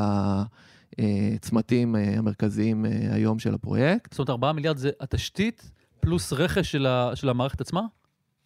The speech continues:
Speaker 1: ארבעה מיליארד זה התשתית פלוס הרכבים ליום, אה, ליום הראשון של הפרויקט.
Speaker 2: כמה מערכות כאלה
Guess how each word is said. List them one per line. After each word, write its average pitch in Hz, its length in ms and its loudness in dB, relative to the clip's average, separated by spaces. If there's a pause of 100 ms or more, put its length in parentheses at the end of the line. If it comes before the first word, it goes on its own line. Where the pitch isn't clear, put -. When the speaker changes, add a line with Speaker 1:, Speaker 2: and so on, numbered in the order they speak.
(220)
Speaker 1:
ארבעה 123 300 0
מיליארד 143 320 4
זה 120 340 2
התשתית 196 600 0
פלוס 156 380 2
הרכבים 131 920 2
ליום, 117 640 2
אה, 113 60 2 (520)
ליום 117 220 4
הראשון 107 260 -2
של 95 120 -2
הפרויקט. - 460 -4 (240)
Speaker 2:
כמה 165 240 -2
מערכות 135 640 -2
כאלה 139 260 2